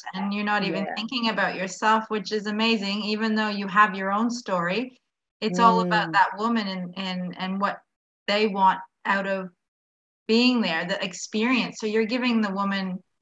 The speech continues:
Speaker 2: naturally an experience because it just comes naturally to you. And of
Speaker 1: Yeah.
Speaker 2: course, years in nursing,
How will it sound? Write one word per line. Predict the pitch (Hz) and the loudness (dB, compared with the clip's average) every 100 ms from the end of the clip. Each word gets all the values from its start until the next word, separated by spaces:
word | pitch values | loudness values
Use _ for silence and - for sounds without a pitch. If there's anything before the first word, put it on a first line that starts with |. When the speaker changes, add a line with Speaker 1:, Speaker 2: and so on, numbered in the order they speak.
| - | -6
Speaker 2:
naturally | 190 233 254 - 175 175 185 | 6 6 6 -2 -2 -2 -2
an | 185 | -2
experience | 185 - - 220 214 160 175 | -6 -6 -2 0 0 -2 -6
because | - 214 202 | -10 -6 -4
it | 190 | -2
just | 262 - | -4 4
comes | 220 226 | 4 6
naturally | 220 202 233 233 196 180 | 6 6 6 -2 -2 0
to | 226 | 0
you. | 254 175 170 170 - _ 214 | 0 -2 -4 -8 -18 _ 2
And | 233 | 4
of | 220 | 6
Speaker 1:
Yeah. | 185 | 8
Speaker 2:
course, | - 240 196 185 190 - | 8 8 4 0 0 -6
years | - 240 285 285 277 233 | 0 6 8 8 8 4
in | 226 | 4
nursing, | 240 302 - 226 190 226 269 233 | 6 4 2 -2 -2 -2 -2 -2